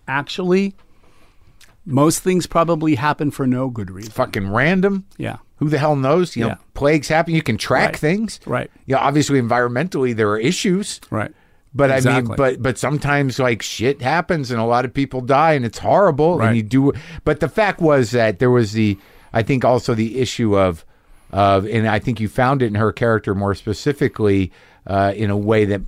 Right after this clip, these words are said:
Speaker 2: that a, a more, a broader public could understand that, that they were hung out to dry. Women were, were, they, they, they weren't, a, the, the gay population was not important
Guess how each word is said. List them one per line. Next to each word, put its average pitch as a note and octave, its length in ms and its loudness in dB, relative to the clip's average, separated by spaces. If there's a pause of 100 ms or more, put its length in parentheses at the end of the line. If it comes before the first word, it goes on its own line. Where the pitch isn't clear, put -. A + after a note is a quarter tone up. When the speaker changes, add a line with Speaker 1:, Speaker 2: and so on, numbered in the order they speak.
(120)
Speaker 2:
that G2 420 0
a, G#2 260 -6
a - 20 -4
more, G2+ 380 -2
a F#2 80 -6
broader A#2 380 2
public A2+ 360 0
could G#2 100 -2
understand G#2 680 -2
that, G2+ 260 0 (400)
that A#2 300 0 (800)
they D3+ 160 0
were B2+ 80 2
hung C3 240 0
out A2+ 140 0
to F2+ 80 -8
dry. G#2 500 -4 (260)
Women C3 380 0
were, G2 240 -2
were, F#2+ 320 -4 (360)
they, A#2 220 0
they, A2 280 -2
they A#2 320 0
weren't, A#2+ 280 0
a, G#2+ 160 -4
the, A2 260 -2
the G#2+ 200 -4
gay B2 220 0
population A#2 520 -2
was F#2 160 -4
not A#2 220 0
important F#2+ 720 -4